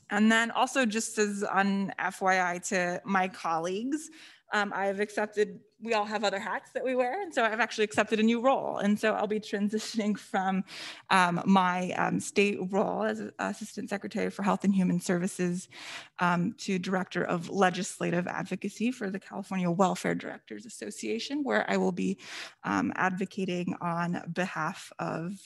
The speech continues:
um, some of our most vulnerable California neighbors, including the child welfare system. Um,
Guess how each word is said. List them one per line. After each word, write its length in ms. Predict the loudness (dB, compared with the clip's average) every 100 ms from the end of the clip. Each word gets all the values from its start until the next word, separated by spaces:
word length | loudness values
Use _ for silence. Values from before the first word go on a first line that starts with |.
| -14
um, 220 | -8 -6 -4
some 180 | -2
of 140 | -2 0
our 80 | 0
most 500 | -2 -4 -8 -16 -10
vulnerable 640 | -6 4 4 4 2 0
California 500 | 2 2 2 0 0
neighbors, 440 | 0 0 0 2
including 500 | 2 2 0 2 2
the 80 | 2
child 300 | -2 -4 -2
welfare 340 | -2 -2 -2 -4
system. 560 | -4 -6 2 4 4 2 -12 -20 -20 _ _ -6
Um, 420 | -2 0 0 0